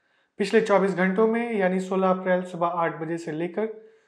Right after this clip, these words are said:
सत्रह अप्रैल सुबह आठ बजे तक कोरोना संक्रमण के एक हजार सात नए मामले सामने आए हैं। साथ ही दो सौ साठ लोगों को स्वस्थ भी किया जा चुका है। तेईस लोगों की मौत हुई है और सात सौ चौबीस नए सक्रिय मामले जुड़ गए हैं।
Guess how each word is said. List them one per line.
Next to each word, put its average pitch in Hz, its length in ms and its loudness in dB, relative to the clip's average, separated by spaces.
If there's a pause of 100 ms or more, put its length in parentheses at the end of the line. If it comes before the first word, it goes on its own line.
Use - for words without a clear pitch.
(160)
सत्रह 220 360 4
अप्रैल 214 280 4
सुबह 185 220 0
आठ 170 220 2
बजे 156 260 -2
तक 208 260 -4
कोरोना 180 320 -2
संक्रमण 170 400 -8
के 175 300 -4
एक 170 160 -6
हजार 160 180 -4
सात 214 480 4
नए 190 140 -2
मामले 160 320 -6
सामने 143 380 -12
आए 127 140 -14
हैं। 120 160 -20 (680)
साथ - 280 2
ही 202 40 0
दो 175 120 -2
सौ 180 120 -6
साठ 208 340 6
लोगों 190 160 2
को 190 80 0
स्वस्थ 185 340 -2
भी 175 100 0
किया 160 260 -4
जा 143 140 -4
चुका 135 240 -14
है। 117 140 -20 (680)
तेईस 233 300 4
लोगों 214 220 6
की 208 120 -4
मौत 165 320 0
हुई 202 140 -2
है 220 360 -10 (160)
और 190 80 0
सात 190 260 4
सौ 202 80 -2
चौबीस 202 460 0
नए 196 160 2
सक्रिय 180 400 -4
मामले 151 320 -6
जुड़ 135 220 -4
गए 127 80 -12
हैं। 117 220 -20